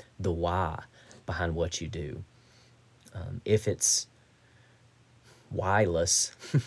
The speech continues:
<laughs> without, you know, true conviction or without true purpose, you know, why are you doing it? It's fair to question those things. Um, but, uh, it definitely,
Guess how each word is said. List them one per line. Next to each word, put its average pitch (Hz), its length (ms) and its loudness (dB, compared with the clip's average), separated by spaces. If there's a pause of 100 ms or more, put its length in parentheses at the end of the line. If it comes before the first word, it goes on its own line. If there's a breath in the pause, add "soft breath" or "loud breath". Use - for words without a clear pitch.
(200)
<laughs> - 500 -20
without, 95 580 2 (500)
you 87 80 -4
know, 85 180 -4 (1120 loud breath)
true 101 280 0
conviction 90 580 0
or 85 120 -2
without 90 320 0
true 90 200 -2
purpose, 85 600 -4
you 78 40 -6
know, 80 60 -6
why 90 280 2
are 98 160 4
you 85 120 0
doing 78 300 -8
it? - 180 -10
It's - 140 -8
fair 104 260 6
to 98 80 0
question 82 480 -2
those 82 220 -4
things. 80 400 -6 (600 loud breath)
Um, - 240 -18 (760)
but, 82 260 -4 (260)
uh, 85 200 -6 (440)
it 107 140 -8
definitely, 82 640 0